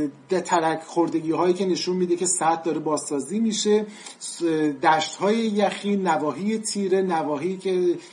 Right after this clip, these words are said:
شاید زمانی نشون دهنده یک نوع جریان، اه، مواد مذاب یا در واقع یخ نیمه مذاب بوده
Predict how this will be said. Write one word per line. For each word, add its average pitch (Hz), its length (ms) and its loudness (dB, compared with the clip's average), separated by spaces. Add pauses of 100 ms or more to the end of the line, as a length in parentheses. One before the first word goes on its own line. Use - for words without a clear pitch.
(100)
شاید 226 480 0
زمانی 185 360 -2
نشون 170 280 -4
دهنده 156 360 -2
یک 185 440 0
نوع 196 100 0
جریان، 160 720 0
اه، 170 720 -4 (800)
مواد 170 500 2 (500)
مذاب 160 360 -2
یا 160 140 4 (200)
در 143 120 -2
واقع 147 140 -4
یخ 170 300 -2 (220)
نیمه 151 320 -4
مذاب 151 460 0
بوده 170 260 0